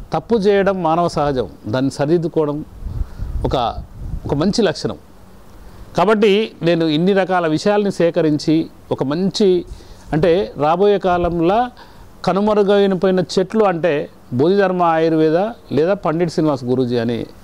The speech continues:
విధంగా నేను ఎంతో కష్టపడుతున్నాను. ఇంకొక విషయం ఏంటంటే అనేక రకాల ఆవుల బ్రీడ్లు మేము సేకరిస్తున్నాం. అయితే ఇవన్నీ ఎందుకు చేస్తున్నామంటే వాటి వల్ల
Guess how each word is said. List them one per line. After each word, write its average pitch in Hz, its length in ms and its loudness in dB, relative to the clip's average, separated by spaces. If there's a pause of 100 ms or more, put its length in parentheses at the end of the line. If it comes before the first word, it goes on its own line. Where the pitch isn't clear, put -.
(220)
విధంగా 180 460 2 (480)
నేను 113 140 -2
ఎంతో 123 200 0
కష్టపడుతున్నాను. 143 800 -4 (600)
ఇంకొక 175 280 2
విషయం 208 340 2
ఏంటంటే 190 300 0
అనేక 220 500 2
రకాల 202 360 2
ఆవుల 185 300 4
బ్రీడ్లు 190 720 2
మేము 147 120 0
సేకరిస్తున్నాం. 147 640 -2 (1080)
అయితే 185 140 0
ఇవన్నీ 233 360 4
ఎందుకు 247 300 2
చేస్తున్నామంటే 208 760 2
వాటి 185 460 2
వల్ల 196 260 0